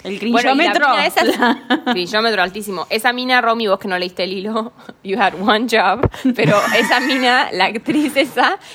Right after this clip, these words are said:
Speaker 2: eh, era una actriz argentina que estaba viviendo en Nueva York y pasó por la cuadra que estaban grabando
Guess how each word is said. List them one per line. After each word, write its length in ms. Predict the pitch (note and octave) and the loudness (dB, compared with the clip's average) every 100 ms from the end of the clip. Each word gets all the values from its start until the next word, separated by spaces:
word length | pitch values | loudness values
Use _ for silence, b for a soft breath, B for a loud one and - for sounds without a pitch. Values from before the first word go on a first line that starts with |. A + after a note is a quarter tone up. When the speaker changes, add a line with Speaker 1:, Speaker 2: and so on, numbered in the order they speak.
| B | B
Speaker 2:
eh, 200 | G#3+ A3 | -2 0
era 180 | A3+ B3 | 0 0
una 100 | B3+ | 0
actriz 240 | A3+ C4+ C#4+ | -2 -2 -4
argentina 420 | C#4+ B3 B3+ A3 | -2 -6 -6 -6
que 60 | |
estaba 260 | F3+ - A3+ | -6 0 2
viviendo 240 | A3+ A#3+ B3 | 2 -2 -2
en 60 | |
Nueva 160 | A#3 A#3 | 0 -2
York 280 | - C4+ C#4+ | 0 -4 -4
y 100 | - G3+ | -8 -4
pasó 520 | D#3+ - - B3 C4 | -2 -4 -4 -4 -2
por 180 | C#4 G#3 | -2 0
la 200 | F3 G3 | -2 0
cuadra 320 | A3+ B3+ B3+ | 0 2 0
que 80 | F#3 | -4
estaban 320 | - G#3+ A#3 | -2 -2 0
grabando 720 | G3 F3+ A3 A3+ A3 A3 F#4 | 2 2 2 0 -2 -2 -2